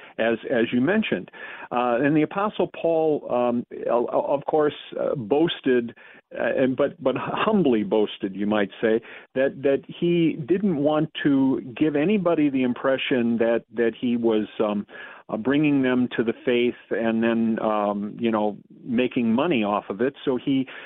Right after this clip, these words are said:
uh, said that, that he would support himself if it were necessary.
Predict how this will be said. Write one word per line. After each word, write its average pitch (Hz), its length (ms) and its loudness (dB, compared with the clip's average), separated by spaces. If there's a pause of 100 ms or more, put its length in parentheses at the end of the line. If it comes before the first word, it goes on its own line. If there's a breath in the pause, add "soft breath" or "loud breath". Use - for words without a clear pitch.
(180 loud breath)
uh, 120 260 0 (140)
said 139 200 -2
that, 127 200 -2 (520)
that 127 280 0
he 151 160 -2
would 139 300 0
support 143 400 -2
himself 127 540 -2 (160)
if 147 200 0
it 123 160 0
were 120 240 2
necessary. 110 920 -4